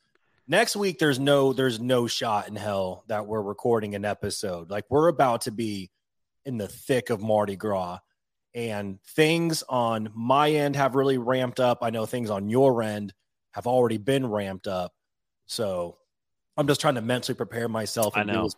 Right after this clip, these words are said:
Speaker 1: much as I can while trying to balance out, uh, you know, the world that, uh, will be Mardi Gras and kinda taking things over. And for those that don't know,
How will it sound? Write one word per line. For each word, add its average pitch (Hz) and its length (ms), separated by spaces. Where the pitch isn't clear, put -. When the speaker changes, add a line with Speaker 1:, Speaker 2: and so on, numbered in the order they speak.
Speaker 1:
much 123 140
as 110 100
I 110 100
can 113 440
while 117 300
trying 117 420
to 110 140
balance 117 600
out, 110 360
uh, 104 320
you 147 120
know, 107 280
the 117 140
world 110 680
that, 113 280
uh, 110 220
will 117 140
be 117 160
Mardi 123 280
Gras 110 340
and 110 140
kinda 107 220
taking 113 340
things 107 300
over. 123 220
And 95 80
for 113 100
those 123 200
that 107 200
don't 113 240
know, 110 460